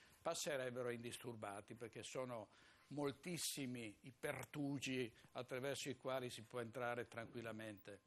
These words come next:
in Italia. Qui non, non c'entra nemmeno tanto la questione dei profughi, c'entra un trattato di Schengen che ha completamente aperto le,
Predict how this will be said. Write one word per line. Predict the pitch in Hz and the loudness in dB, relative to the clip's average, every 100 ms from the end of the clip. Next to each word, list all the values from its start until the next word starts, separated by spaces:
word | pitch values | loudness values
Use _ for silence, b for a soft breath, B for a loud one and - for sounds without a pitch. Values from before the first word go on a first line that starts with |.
| _ _ _ _ _ _ _ - - | _ _ _ _ _ _ _ -14 -6
in | 123 | -4
Italia. | 120 120 127 | 0 2 2
Qui | 220 196 - 170 160 156 | 2 0 0 -14 -14 -6
non, | 165 170 160 160 | -2 0 2 2
non | 160 151 | 2 4
c'entra | - 180 151 | 2 2 2
nemmeno | 139 143 143 160 135 | 2 2 4 4 2
tanto | - 143 147 139 | 4 2 4 0
la | 123 | -2
questione | 127 120 143 135 120 107 B B B _ | -2 -2 0 2 0 -6 B B B _
dei | 139 135 | -4 -4
profughi, | 127 117 95 - - 101 | -2 -4 -2 -6 -8 -4
c'entra | - 175 156 156 190 | 2 4 4 4 4
un | 151 127 | 4 0
trattato | - 135 - 147 123 | 0 -2 2 2 2
di | 131 156 | -2 -2
Schengen | - 123 131 139 139 | 2 2 4 0 0
che | - | -2
ha | 117 | -4
completamente | - 113 117 - 123 135 123 | -4 -6 -6 -4 0 0 -2
aperto | 110 - 123 123 | -2 0 0 0
le, | 113 104 | -4 -6